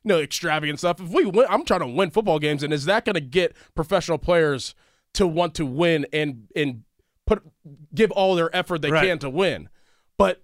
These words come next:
Speaker 1: that message is good if you do win. And I, I stand corrected on Dan Campbell and what I said about, about, you know, what, two years ago. And,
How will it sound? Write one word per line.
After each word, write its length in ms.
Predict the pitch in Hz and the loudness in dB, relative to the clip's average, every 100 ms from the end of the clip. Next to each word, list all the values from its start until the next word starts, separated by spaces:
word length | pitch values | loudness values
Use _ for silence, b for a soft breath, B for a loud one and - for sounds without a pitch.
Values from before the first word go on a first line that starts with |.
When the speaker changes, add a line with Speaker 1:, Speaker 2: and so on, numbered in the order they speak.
| _ | _
Speaker 1:
that 220 | 170 202 | 0 0
message 420 | 175 202 214 170 | 2 0 0 -2
is 140 | 180 143 | -4 2
good 260 | 202 285 - | 4 4 2
if 200 | 214 190 | 2 4
you 140 | 247 | 2
do 180 | 220 285 | 2 2
win. 440 | 269 403 175 95 - _ _ - | 4 2 2 -4 -16 _ _ 0
And 320 | 185 202 190 - | 2 4 2 2
I, 200 | 180 240 | 2 2
I 120 | 175 | 0
stand 420 | 214 - 202 208 | 0 0 0 0
corrected 540 | 160 175 202 - 180 156 | 0 0 0 0 -2 0
on 480 | - 151 147 139 117 b b 120 | 0 2 2 0 -6 b b -4
Dan 240 | 170 151 | -2 0
Campbell 460 | - 135 123 113 117 | 0 0 -2 -4 -4
and 80 | |
what 100 | 143 | -2
I 80 | 139 | -2
said 240 | 123 151 127 | -2 -4 -4
about, 180 | 120 | -4
about, 360 | 135 139 127 - | -2 -2 -4 -4
you 100 | 139 | -4
know, 120 | 131 | -2
what, 160 | 110 - | -4 -4
two 120 | 165 | -4
years 320 | 143 143 127 | -2 -2 -4
ago. 380 | 120 117 110 101 b b b | -4 -2 -2 -4 b b b
And, 400 | - 156 151 135 | 0 2 2 -2